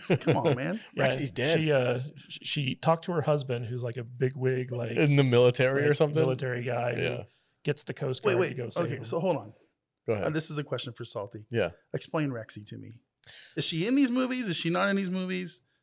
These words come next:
Speaker 3: No.
Speaker 1: She's, is she in the other
Speaker 3: Okay,
Speaker 1: movies?
Speaker 3: so she's in the first movie
Speaker 1: And is it, she
Speaker 3: only.
Speaker 1: has a scar or something on her eye
Speaker 3: Yes.
Speaker 1: or what? I
Speaker 3: Okay.
Speaker 1: don't, I don't know how you
Speaker 3: Different-
Speaker 1: Jurassic nerds differentiate
Speaker 3: Oh.
Speaker 1: your, your T-Rexes.
Speaker 3: Oh,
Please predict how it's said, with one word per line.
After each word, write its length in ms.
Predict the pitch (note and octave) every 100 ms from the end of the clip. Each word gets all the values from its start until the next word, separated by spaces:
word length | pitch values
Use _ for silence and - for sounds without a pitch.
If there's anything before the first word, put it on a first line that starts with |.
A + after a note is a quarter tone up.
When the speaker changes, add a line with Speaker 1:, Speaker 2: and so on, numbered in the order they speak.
| _ -
Speaker 3:
No. 180 | C3+ A2
Speaker 1:
She's, 100 | D3+
is 120 | D3
she 120 | D3
in 80 | C3
the 80 | C3
other 80 | C#3+
Speaker 3:
Okay, 100 | C#3+
Speaker 1:
movies? 120 | -
Speaker 3:
so 100 | C#3
she's 240 | A2 F3 F3
in 80 | F#3
the 80 |
first 260 | - D3+ D3
movie 320 | D#3 D#3 E3
Speaker 1:
And 80 | E3+
is 80 | F3
it, 120 | B2
she 60 | G#3
Speaker 3:
only. 40 |
Speaker 1:
has 120 | F#3+
a 60 | F3
scar 520 | - - D3 E3 F3+
or 100 | F#3
something 500 | - - G3+ G3+ G3+ -
on 120 | G3
her 140 | -
eye 300 | F#3+ G3 -
Speaker 3:
Yes. 160 | A#2+ -
Speaker 1:
or 140 | E3 D#3+
what? 240 | B2+ A2
I 40 |
Speaker 3:
Okay. 80 | C3
Speaker 1:
don't, 100 | - -
I 40 |
don't 120 | F#3 F3
know 120 | F3
how 100 | E3
you 260 | D3+ C#3+ - _ _ _ _ - - B2
Speaker 3:
Different- 280 | - D3 D3
Speaker 1:
Jurassic 240 | C3 D#3+
nerds 420 | D3 D#3 D3 C3 -
differentiate 560 | D3+ D3 C#3+ - C#3
Speaker 3:
Oh. 280 | C3+ A#2+ F#2+ C#3
Speaker 1:
your, 20 |
your 80 | C#3
T-Rexes. 520 | D#3 C#3+ A#2 G#2 -
Speaker 3:
Oh, 320 | C3+ A#2+ F2